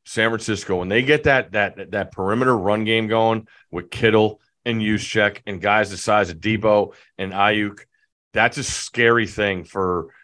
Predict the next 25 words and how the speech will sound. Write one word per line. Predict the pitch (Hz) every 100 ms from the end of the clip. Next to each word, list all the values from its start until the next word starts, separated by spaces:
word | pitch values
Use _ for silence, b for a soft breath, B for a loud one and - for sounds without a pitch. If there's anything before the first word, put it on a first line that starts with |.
| b b
for | - 104
corners | - 113 117 120 117 - -
and, | 101
and | 92 95
safeties | - 117 113 107 90
that | 101
gotta | - 98
come | 95 101
up. | 98 104 - b b -
And | 95
I | 101
think | 120 107
you're | 104
gonna | 104
see | 92 101
a | 82
heavy | 80 113 113 110
dose | 110 104
of | 98
that | 95
stuff, | - 95 92
knowing | 95 113 107
how | 101
versatile, | 90 104 - 92 87 - b b b
uh, | 95 98 87 85